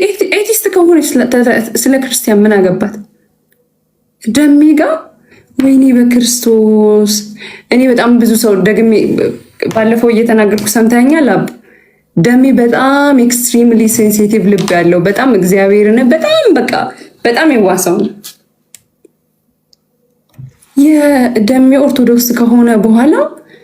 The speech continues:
የኢየሱስ ክርስቶስን መዝሙር ከፍቶ አያውቅም። ትረግጠዋለች ነው ብላችሁ ትረግጠዋለች። እኔ እንጃ። በስመ አብ። ሴት ልጅ በነገራችን ላይ እርግት ስትል ነው የሚያምርባት። እርግት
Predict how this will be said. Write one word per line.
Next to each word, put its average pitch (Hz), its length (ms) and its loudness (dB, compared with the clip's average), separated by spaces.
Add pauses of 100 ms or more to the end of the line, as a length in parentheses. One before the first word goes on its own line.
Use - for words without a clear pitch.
(200)
የኢየሱስ 226 500 0
ክርስቶስን 208 540 -2
መዝሙር 196 360 2
ከፍቶ 190 300 -4
አያውቅም። 180 360 0 (1040)
ትረግጠዋለች 240 760 0
ነው 571 140 0
ብላችሁ 262 360 2
ትረግጠዋለች። 202 720 0 (2250)
እኔ 214 120 2 (200)
እንጃ። 190 240 2 (840)
በስመ - 260 -4 (140)
አብ። - 200 -8 (720)
ሴት 311 260 0
ልጅ 311 180 2
በነገራችን 247 600 0
ላይ 339 120 0 (540)
እርግት 240 400 0
ስትል - 320 0
ነው 175 120 2
የሚያምርባት። 175 540 0 (920)
እርግት 240 340 0